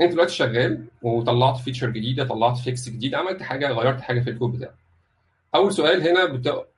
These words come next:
بتبدا تقف فيه هو، هو اللي انا عملته دوت بوظ حاجه تانية؟ هل في اي ريجريشن حصل من اللي انا عملته ده؟ ما بتبقاش متاكد من ده، فبتضطر تعمل ايه؟ بتضطر ان انت الاول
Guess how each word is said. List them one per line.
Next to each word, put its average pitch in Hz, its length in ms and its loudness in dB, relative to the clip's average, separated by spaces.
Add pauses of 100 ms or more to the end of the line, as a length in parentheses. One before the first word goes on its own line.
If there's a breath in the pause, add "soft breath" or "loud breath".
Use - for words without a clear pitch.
(120)
بتبدا 139 400 -2
تقف 156 340 0
فيه 170 320 -8 (260)
هو، 123 160 4
هو 123 260 2
اللي 151 60 6
انا 160 80 2
عملته 147 280 0
دوت 123 260 4
بوظ 127 280 -2
حاجه 131 160 -4
تانية؟ 143 280 -8 (360)
هل 123 100 -2
في 135 140 -2
اي 143 80 -2
ريجريشن 127 400 -2
حصل 135 300 -4
من 123 60 -2
اللي 113 120 -2
انا 127 80 2
عملته 123 320 0
ده؟ - 220 -4 (540)
ما 143 60 -8
بتبقاش 202 280 -4
متاكد 127 380 -2
من 107 100 -2
ده، 98 120 -6 (640)
فبتضطر 139 760 2
تعمل 151 320 0
ايه؟ - 160 -2
بتضطر 185 260 -2
ان 160 60 2
انت 156 140 -2
الاول 139 440 -4